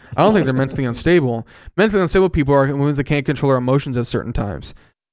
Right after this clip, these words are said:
Speaker 1: These people are mentally unstable. They just choose to be fucking retarded and blind at the same time.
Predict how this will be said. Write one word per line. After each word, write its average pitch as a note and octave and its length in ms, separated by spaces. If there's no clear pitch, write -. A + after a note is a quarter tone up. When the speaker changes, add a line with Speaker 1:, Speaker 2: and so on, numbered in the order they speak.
Speaker 1:
These G3 120
people G3 200
are E3+ 60
mentally D#3+ 300
unstable. C#3+ 320
They D3 120
just D3 220
choose D3+ 200
to C3+ 40
be B2 80
fucking B2 380
retarded A2+ 500
and B2 180
blind A#2 300
at - 60
the - 60
same A2+ 180
time. A2+ 340